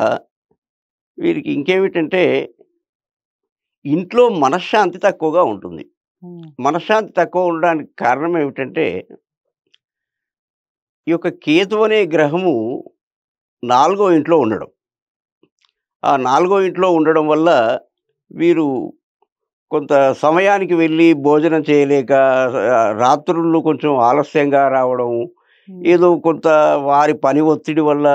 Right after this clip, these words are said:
Speaker 1: ఆలస్యంగా రావడం వల్ల ఏదో ఒక అబద్ధం చెప్పడం,
Speaker 2: మ్మ్.
Speaker 1: ఆ అబద్ధం వల్ల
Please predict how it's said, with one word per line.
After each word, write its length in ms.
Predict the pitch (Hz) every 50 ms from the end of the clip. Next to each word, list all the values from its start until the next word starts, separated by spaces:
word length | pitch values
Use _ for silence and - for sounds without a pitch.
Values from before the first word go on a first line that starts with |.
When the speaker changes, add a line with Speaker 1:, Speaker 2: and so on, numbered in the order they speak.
| 143 143 139 135 135 135 131 131 123 123 120 - - _ - - - _ _ _ _ _ _ _ -
Speaker 1:
ఆలస్యంగా 680 | 117 131 147 151 143 - - 151 151 147 147 143 139 135
రావడం 380 | 135 131 131 135 135 135 135
వల్ల 200 | 135 131 135 135
ఏదో 480 | 131 131 131 135 131 135 131 131 127 123
ఒక 160 | 117 104 117
అబద్ధం 460 | 120 117 107 113 127 117 123 131 127
చెప్పడం, 500 | 117 123 123 107 123 120 117 113 113 113
Speaker 2:
మ్మ్. 580 | 120 - - _ 190 208 202 196 185 175 160 147 123
Speaker 1:
ఆ 200 | 120 127 131 139
అబద్ధం 380 | 139 143 147 135 151 147 147
వల్ల 220 | 143 143 143 139